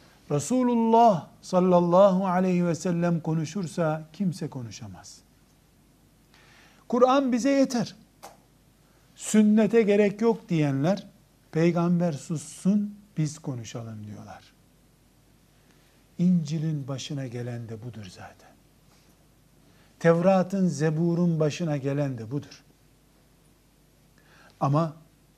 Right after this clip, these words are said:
Allah Kur'an'ını koruyacak, Zebur'un, Tevrat'ın başına gelen Allah'ın izniyle Kur'an'ın başına gelmeyecektir.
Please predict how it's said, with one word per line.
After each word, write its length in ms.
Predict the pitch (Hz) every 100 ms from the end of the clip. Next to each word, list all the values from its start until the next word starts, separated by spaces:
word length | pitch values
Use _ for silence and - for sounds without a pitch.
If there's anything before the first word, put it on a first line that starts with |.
| _ _ _ _ _
Allah 420 | 139 131 139 135 - _ _ _ _ _ _ _ -
Kur'an'ını 760 | 151 185 156 139 139 135 139
koruyacak, 720 | 135 131 131 127 131 156 - _ _ _ _ _ _ _
Zebur'un, 720 | 127 139 135 143 143 160 151
Tevrat'ın 760 | 139 135 131 139 135 135 147 131
başına 360 | 127 - 135
gelen 360 | 131 127 131 127 - _ _ _ -
Allah'ın 500 | 143 147 131 127 147
izniyle 600 | 123 120 131 127 127 123 _ _
Kur'an'ın 540 | - 151 135 135 131 127
başına 320 | 117 - 120
gelmeyecektir. 920 | 110 135 127 98 87 - _ - _